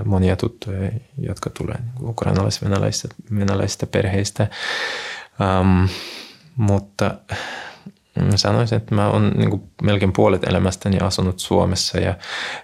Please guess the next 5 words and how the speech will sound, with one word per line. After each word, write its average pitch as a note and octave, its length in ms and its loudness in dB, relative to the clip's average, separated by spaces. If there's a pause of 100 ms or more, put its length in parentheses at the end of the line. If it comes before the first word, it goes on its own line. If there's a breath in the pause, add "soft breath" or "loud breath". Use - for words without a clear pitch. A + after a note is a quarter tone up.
(160)
ja F2+ 640 -2
tää F2+ 160 -2
identiteetti F2+ 880 0
tulee E2+ 420 0 (320)
kuitenkin F#2 1160 -2